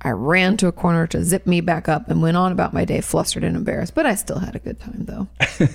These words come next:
Speaker 1: Well, that's all from me. Keep it up. Y'all are amazing, and I'm glad the move went well. Thank you, Kai.
Speaker 2: Thank you, Kai.
Speaker 1: And oh my God, that is, that is the worst.
Speaker 2: Do you
Speaker 1: Like
Speaker 2: remember the Google employee, or not Google, uh, YouTube employee?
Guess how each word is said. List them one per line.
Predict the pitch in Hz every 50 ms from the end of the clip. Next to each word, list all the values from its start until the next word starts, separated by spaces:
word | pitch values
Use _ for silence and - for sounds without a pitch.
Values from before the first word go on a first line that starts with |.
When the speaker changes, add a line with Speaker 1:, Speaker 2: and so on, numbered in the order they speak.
| - - 160 - - - 151 - - - -
Speaker 1:
Well, | 185 196
that's | 214 285 262 - -
all | 233 208 208 202
from | - - 175 180 180
me. | 165 139 123 - - - - - - - - - - - 415 349 -
Keep | - - 214 - -
it | 214
up. | 196 180 175 - - - - -
Y'all | 165 165 151 156 156
are | 175 196
amazing, | 202 196 185 170 170 196 165 165 -
and | - 165
I'm | 160 160
glad | - 160 160 160 156 180
the | 185 185
move | 170 160 156 156 - -
went | - 135 143 - - -
well. | 160 - - - - - - - - -
Thank | - - 466 466 -
you, | 175 160
Kai. | - - 143 - 156 156 160 180 196
Speaker 2:
Thank | - 101 101 - -
you, | 78
Kai. | 92 87 87 98 110 - - -
Speaker 1:
And | 208 208 - -
oh | 233
my | 240 220
God, | 190 175 165 151 127 - - -
that | 165 180 180 185 220 247 - - -
is, | 180 180 175 165 165 156 170 - - - - - - -
that | - 170 180 202 - -
is | - 190 190 180
the | 185 170
worst. | 160 165 156 127 - - - - - - -
Speaker 2:
Do | - 101
you | 104
Speaker 1:
Like | 104 113
Speaker 2:
remember | 110 117 123 123
the | 107 110
Google | 98 85 95 92 90 95 98 101
employee, | 95 95 87 - - 92 87 87 92 101 104 107 - - -
or | 98 95
not | 95 92 85
Google, | 85 90 85 80 73 73 - -
uh, | 85 80 85 -
YouTube | 85 90 95 92 - 113 101 104
employee? | 107 95 - - 85 82 90 98 113